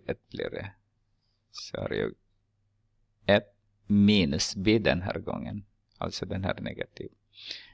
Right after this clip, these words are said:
Så har jag en ekvationssystem. Linjär ekvationssystem som ser ut så här. A minus B är lika med minus ett. Och A plus B är lika med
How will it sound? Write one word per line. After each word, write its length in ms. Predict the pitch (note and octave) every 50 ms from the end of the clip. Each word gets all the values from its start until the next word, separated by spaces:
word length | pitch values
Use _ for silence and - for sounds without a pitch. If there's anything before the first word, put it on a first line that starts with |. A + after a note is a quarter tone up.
| _ _
Så 160 | - - B2
har 160 | A#2+ C3+ A#2
jag 300 | A2+ A2+ G2+ F#2+ F#2 - - _
en 220 | - G#2+ G#2+ G#2
ekvationssystem. 880 | - B2+ - - D#3+ E3 E3 D#3+ - - - - - - C#3+ D3 E3+ F#3 - _ _ _ _ _ _ _ _ _ _
Linjär 440 | - G2+ G#2 G2+ G2 F#2 E2+ - -
ekvationssystem 760 | B2+ - - C3 C3 B2+ - - A2 - - - A2 A#2 A#2+
som 220 | - - G2+ G2
ser 220 | G2+ - F#2+ F#2 F#2+
ut 60 | -
så 120 | - -
här. 300 | F#2 F#2+ G2 A#2+ - D3 - _ _ _ _ _ _ _ _ _ _ _ _
A 400 | - A2 A2+ A#2 - - - - - _ _ _
minus 460 | - F#2 G2 F#2+ E2 D#2 - - - -
B 340 | C#2+ D#2 E2 F2 C3 F#3+ B3 - _ _ _ _
är 100 | - G2
lika 260 | - - - - C#2+
med 120 | C#2 - -
minus 380 | - - F#2 A#2 C3 B2 - -
ett. 240 | - B2 D3 - _ _ _ _ _ _ _ - - - - _ _ _ _
Och 300 | - F#2+ F#2 - - _ _ _ _
A 360 | F2+ G2+ G2 F2+ E2+ - - - _ _ _ _ _
plus 420 | - - C#2 B1 - - - - - _ _
B 400 | _ D2+ D2+ - - - G1+ - - -
är 60 | -
lika 320 | B1 A#1+ - - - D#2+
med 260 | E2+ F#2 G2 A2+ -